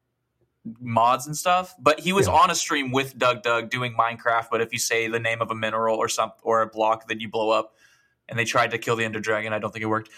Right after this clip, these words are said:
Speaker 1: But, um, spoiler alert, he did a stream where he got a live stream of a goldfish and he put a grid over it that had a bunch of commands
Speaker 2: Controls.
Speaker 1: from an Xbox
Speaker 2: Yeah.
Speaker 1: control.
Speaker 2: So it's like
Speaker 1: And
Speaker 2: goldfish plays Pokemon type stuff.
Speaker 1: Yeah,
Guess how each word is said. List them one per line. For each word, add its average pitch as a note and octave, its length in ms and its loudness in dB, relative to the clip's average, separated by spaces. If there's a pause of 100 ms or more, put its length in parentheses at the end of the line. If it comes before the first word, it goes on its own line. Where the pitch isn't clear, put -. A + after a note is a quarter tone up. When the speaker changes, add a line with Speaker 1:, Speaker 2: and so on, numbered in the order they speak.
(160)
Speaker 1:
But, C#3+ 160 4
um, A2+ 400 2 (140)
spoiler A#2 380 0
alert, A2 200 0 (220)
he E3+ 180 2
did F3 400 2
a D3 300 2
stream D3 680 -2
where B2 340 2
he C#3 220 -4
got C#3+ 340 4
a B2+ 440 -2
live A#2+ 280 2
stream C3+ 300 -4
of A#2+ 120 0
a A2+ 40 -2
goldfish A2 720 -2
and C3 160 0
he C3 140 -2
put C3+ 360 -2
a C3 100 0
grid A2+ 340 0
over D3 360 2
it E3 220 -2
that B2+ 120 2
had B2 280 0
a A#2+ 60 0
bunch A#2+ 340 -2
of A2+ 180 -2 (1160)
commands C3 540 0
Speaker 2:
Controls. A2+ 240 2
Speaker 1:
from B2+ 160 2
an B2+ 80 -4
Xbox B2 220 -2
Speaker 2:
Yeah. C#3+ 180 6 (100)
Speaker 1:
control. F3+ 300 0
Speaker 2:
So F#3 60 6
it's F#3+ 100 0
like B2 160 0
Speaker 1:
And D#3 240 2
Speaker 2:
goldfish A#2+ 200 -2
plays A#2+ 200 -2
Pokemon A#2+ 480 0
type B2+ 200 -4
stuff. C#3+ 160 -2
Speaker 1:
Yeah, C#3+ 360 4